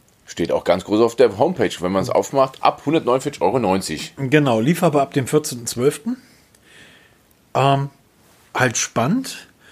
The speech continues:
Speaker 2: Lieferbar ab dem vierzehnten zwölften. Der Verkauf startet um null Uhr am siebzehnten zwölften.
Speaker 1: Aha, okay.
Speaker 2: So.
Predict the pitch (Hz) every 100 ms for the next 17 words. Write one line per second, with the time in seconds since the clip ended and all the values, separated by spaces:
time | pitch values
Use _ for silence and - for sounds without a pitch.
0 | - - - 139 220 214 131 135 127 123
1 | 131 117 - 180 - 156 120 120 - 117
2 | 113 - 190 175 156 143 - 123 160 190
3 | - - 143 160 165 156 131 127 123 127
4 | 190 226 - 110 135 175 - 165 165 190
5 | - 131 110 104 - 104 95 - - 110
6 | _ _ _ _ _ _ _ _ _ _
7 | _ _ _ _ _ _ _ _ _ -
8 | - - - 104 - _ - - 71 -
9 | 78 101 147 131 _ - 110 95